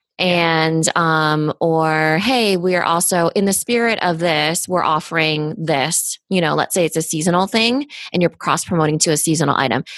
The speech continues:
Speaker 2: "Hey, in the spirit of Mother's Day, we're offering a special Mother's Day necklace." Um, and that's cross promoting to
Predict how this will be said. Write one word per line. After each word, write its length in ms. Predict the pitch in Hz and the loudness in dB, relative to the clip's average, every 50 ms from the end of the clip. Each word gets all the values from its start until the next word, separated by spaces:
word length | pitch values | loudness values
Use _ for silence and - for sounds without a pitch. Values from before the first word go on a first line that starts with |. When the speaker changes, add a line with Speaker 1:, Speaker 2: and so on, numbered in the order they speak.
| - - - | -10 -4 -2
Speaker 2:
"Hey, 100 | 269 269 | 0 2
in 80 | 254 | 2
the 60 | 233 | 2
spirit 400 | 233 - - 233 233 240 247 240 | 0 -2 -2 -2 0 0 0 0
of 500 | - - 196 185 185 180 180 180 175 180 - - - - - | 0 0 0 2 2 2 2 2 0 -2 -4 -12 -20 -12 -6
Mother's 440 | - 202 214 214 214 214 196 196 - | -2 0 0 2 2 2 0 0 -2
Day, 300 | - 170 156 151 156 156 | -2 0 0 2 2 2
we're 180 | 156 165 165 - | 2 0 0 0
offering 480 | - 165 170 - - 185 175 170 170 165 - - | 0 0 -2 0 0 0 0 0 -2 -4 -2 0
a 160 | 170 165 165 | 0 0 0
special 540 | - - - 160 165 - - 165 165 165 160 | 0 0 -2 -2 0 0 0 2 2 2 2
Mother's 640 | 165 160 160 160 156 151 147 151 156 151 156 - | 0 0 0 0 0 2 2 2 0 0 -2 -4
Day 440 | - - 160 147 147 147 143 143 147 | -4 -2 -2 0 0 0 -2 -2 -2
necklace." 880 | 147 147 143 135 127 - - - - - - - - - - - - - _ _ - - - - - | -4 -4 -4 -4 -4 -6 -10 -16 -14 -12 -12 -12 -14 -14 -18 -20 -20 -20 _ _ -20 -20 -14 -6 -2
Um, 180 | 165 160 160 151 | 0 0 0 0
and 160 | - 160 160 | 0 0 0
that's 220 | 156 143 - - - | 0 -2 -4 -4 -10
cross 360 | - - - 151 147 - - | -12 -8 -4 -2 -2 -2 -4
promoting 680 | - - 175 165 151 147 143 143 143 143 147 147 151 156 _ _ _ _ _ _ - | -6 -4 0 2 2 2 2 0 0 0 -2 -4 -4 -8 _ _ _ _ _ _ -2
to 420 | - - 190 175 160 151 147 143 | 0 2 2 2 2 2 2 2